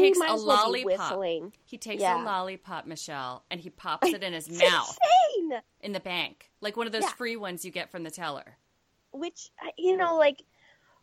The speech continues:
Speaker 2: w-, <sighs> we judge people on their behavior with grief and stuff like that. So, you know, there is this part of me that's like, maybe this was his nervous tick to not look nervous. <laughs> But, ooh,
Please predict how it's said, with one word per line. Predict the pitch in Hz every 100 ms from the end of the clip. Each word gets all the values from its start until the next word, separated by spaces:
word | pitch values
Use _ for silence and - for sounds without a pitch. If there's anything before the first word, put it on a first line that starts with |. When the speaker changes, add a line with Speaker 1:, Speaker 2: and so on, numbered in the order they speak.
| _
Speaker 2:
w-, | - - 156 - _ -
<sighs> | 269 - 269
we | 311
judge | 247 320 294
people | 370 320 269 247
on | 247 240 226 -
their | 226 233
behavior | 240 262 226 220 220
with | 208 202 202 _ _ -
grief | 349 285 240 -
and | 220
stuff | - - 214
like | 240
that. | - - -
So, | 302 277 - -
you |
know, | 294 262
there | 269 262
is | 269 -
this | 269 -
part | 254 247
of | 247
me | 254
that's | 247 247
like, | 254 240 233 _ _ _ _ _ -
maybe | - 196 226
this | 220 240 -
was | 254
his | 269 247
nervous | 233 233 226 226 - _
tick | - 330 247 - -
to | -
not | 233 226 220 -
look | 226
nervous. | 226 220 226 302 480 - - - _ -
<laughs> | 427 -
But, | 311 294 _ _ _ _ _ _ _ -
ooh, | 320 359 339 302 254 208